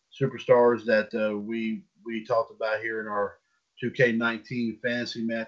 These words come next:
roster, get her thoughts about who she would like to see face off against some of these competitors here. So, <clears throat> so we'll, so we'll have that all tomorrow. We'll have that all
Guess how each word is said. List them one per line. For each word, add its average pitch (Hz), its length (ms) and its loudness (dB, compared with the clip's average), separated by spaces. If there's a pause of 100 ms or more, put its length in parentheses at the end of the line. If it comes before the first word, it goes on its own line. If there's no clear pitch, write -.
roster, 120 420 -4 (360)
get 107 140 -4
her 110 160 -6
thoughts 110 280 0
about 110 200 4
who 117 120 0
she 113 220 -8
would 113 80 -4
like 107 240 -2
to - 60 -12
see 113 360 -4 (600)
face 113 240 2
off 113 200 6
against 107 380 -4
some 113 200 0
of 110 40 0
these 110 300 -4 (260)
competitors 113 540 -6
here. 117 280 -8
So, 101 200 -4 (840)
<clears throat> 214 300 12
so 139 280 12
we'll, 123 640 0
so 127 140 6
we'll 123 200 8
have 123 200 8
that 127 180 10
all 123 240 6
tomorrow. 123 360 -4 (220)
We'll 117 140 2
have 120 120 2
that 120 180 2
all 117 320 0